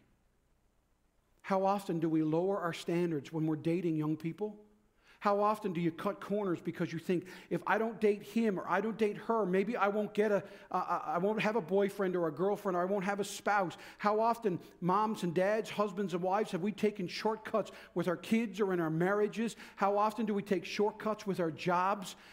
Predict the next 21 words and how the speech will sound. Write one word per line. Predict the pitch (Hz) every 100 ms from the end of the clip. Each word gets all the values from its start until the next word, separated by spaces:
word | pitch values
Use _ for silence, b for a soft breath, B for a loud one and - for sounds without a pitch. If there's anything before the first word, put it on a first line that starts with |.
| B
How | 202 196
often | 190 202 202 180
are | 170
we | 170 151 -
tempted | - 202 - 190
to |
take | 156 175 156
shortcuts | - 180 180 - 147 - - - _ _ _ -
as | 151
we | 156
face | - 165 151
this | 160
global | - 160 147
pandemic? | 139 147 135 147 139 107 - _ _ _ _ _ _ _ _ _ _ _ _ _ _ _ _
But | 160
see, | -
where | 165 151
we | 147 175
fail, | - - 185 151 117 117 - _ _ _ _ _ _ _ -
Jesus | 175 160 147 143
succeeded. | - 147 - - 170 147 131